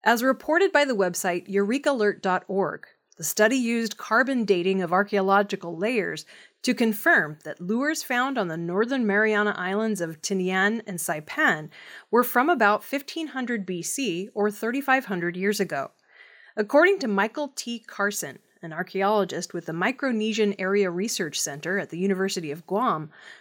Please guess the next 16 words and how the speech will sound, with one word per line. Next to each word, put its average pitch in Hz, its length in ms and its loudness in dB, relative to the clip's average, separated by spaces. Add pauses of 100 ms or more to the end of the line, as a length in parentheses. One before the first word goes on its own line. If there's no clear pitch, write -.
(160)
the 226 80 6
date 226 400 2
goes 247 240 0
back 185 320 2
to 190 100 -8
the 190 80 -2
time 220 420 0
when 214 180 0
people 214 360 -2
were 202 140 2
first 262 360 -4
living 226 420 -2
in 220 160 0
the 240 60 2
Mariana 156 440 -2
Islands. 180 580 -4